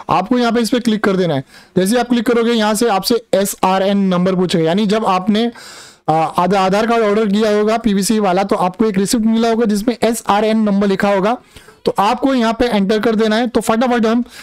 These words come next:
एसआरएन नंबर fill कर लेते हैं और आपको इसी तरीके से fill कर लेना है। तो फटाफट दोस्तों हम fill कर लेते हैं। एसआरएन number fill करने के बाद दोस्तों आपको यहाँ पे caption दिख रहा होगा, Caption fill कर लेना है,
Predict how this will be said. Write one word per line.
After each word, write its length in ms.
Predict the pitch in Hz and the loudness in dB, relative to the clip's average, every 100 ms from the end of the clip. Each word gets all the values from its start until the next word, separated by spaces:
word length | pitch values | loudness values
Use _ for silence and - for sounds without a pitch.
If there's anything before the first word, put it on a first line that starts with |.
| - | -4
एसआरएन 500 | 196 208 220 220 226 | -2 0 0 0 0
नंबर 320 | 214 202 214 | 0 0 0
fill 220 | 214 214 214 | 0 -2 0
कर 120 | 220 | 0
लेते 240 | 208 208 | 0 0
हैं 160 | 214 269 - - - | 0 -2 -8 -8 -2
और 100 | 165 | 0
आपको 280 | 214 - 226 | 0 0 0
इसी 180 | 214 | 0
तरीके 280 | 226 220 220 | 0 0 0
से 120 | 214 | 0
fill 220 | 214 208 190 | 0 0 0
कर 100 | 190 | 0
लेना 220 | 175 151 | 0 0
है। 100 | 147 | 0
तो 100 | 202 | -2
फटाफट 380 | - 202 226 233 | -2 0 0 0
दोस्तों 320 | 208 233 214 | 0 0 0
हम 120 | 208 | 0
fill 180 | 214 190 | 0 0
कर 80 | 185 | 0
लेते 220 | 175 190 | 0 -2
हैं। 100 | 240 _ _ _ _ _ _ _ _ _ _ _ _ _ _ _ _ - 311 | -2 _ _ _ _ _ _ _ _ _ _ _ _ _ _ _ _ -8 -2
एसआरएन 480 | 233 247 240 254 247 | -2 0 0 2 2
number 280 | 240 233 240 | 2 0 0
fill 260 | 254 240 | 0 0
करने 180 | 233 226 | 0 0
के 80 | 233 | 0
बाद 160 | 233 | 0
दोस्तों 320 | 208 208 - 208 | 0 0 0 0
आपको 280 | 196 254 | 0 0
यहाँ 140 | 233 214 | 0 0
पे 140 | 233 | -2
caption 500 | 233 214 190 - 254 | 0 0 0 0 0
दिख 120 | 233 226 | 2 2
रहा 140 | 226 | 2
होगा, 200 | 202 226 | 2 0
Caption 440 | 214 208 - 254 | 0 -2 0 0
fill 200 | 220 226 | 0 0
कर 60 | 214 | 0
लेना 240 | 208 190 | 0 0
है, 100 | 190 | -2